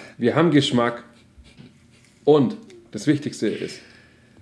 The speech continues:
wir, also Felix und ich, wir, wir sind gerippt genoppt.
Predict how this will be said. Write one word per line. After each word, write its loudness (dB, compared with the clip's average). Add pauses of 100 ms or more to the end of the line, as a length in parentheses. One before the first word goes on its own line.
wir, 2 (1000)
also -16
Felix 0 (540)
und -4
ich, -8 (840)
wir, -4 (720)
wir 0
sind -4
gerippt -4
genoppt. -10